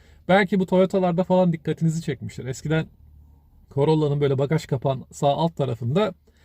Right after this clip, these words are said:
hibrit yazardı. Şimdi H E V yazıyor. Hibrit Electric Vehicle.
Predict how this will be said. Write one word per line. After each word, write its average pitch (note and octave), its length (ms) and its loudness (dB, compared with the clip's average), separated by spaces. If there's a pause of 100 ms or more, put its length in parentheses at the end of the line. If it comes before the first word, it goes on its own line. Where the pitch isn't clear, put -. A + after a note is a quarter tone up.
(320)
hibrit D#3 320 6
yazardı. A#2 480 -4
Şimdi C#3 380 -6
H D3 60 0
E C3 420 -2
V C3 140 2
yazıyor. G#2 340 -4
Hibrit A#2+ 260 -4
Electric C3 460 -8
Vehicle. E3+ 360 -2